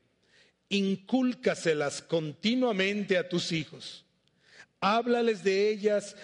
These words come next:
cuando estés en tu casa y cuando vayas por el camino, cuando te acuestes y cuando te levantes. Átalas a tus manos como un signo,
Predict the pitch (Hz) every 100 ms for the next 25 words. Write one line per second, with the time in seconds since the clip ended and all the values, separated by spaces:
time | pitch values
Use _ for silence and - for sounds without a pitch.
0 | - 196 190 185 - 220 233 233 214 220
1 | - 185 180 175 175 175 170 165 175 208
2 | 226 226 - - 175 165 165 165 151 143
3 | 139 139 _ _ _ _ _ 120 120 123
4 | 156 208 233 233 - 226 226 226 214 208
5 | 202 196 170 175 170 - - - _ _
6 | _ _ _ _ 202 247 - 170 151 139
7 | 127 - _ _ - 170 190 170 165 151
8 | 180 220 208 - 180 180 196 185 - 190
9 | 202 175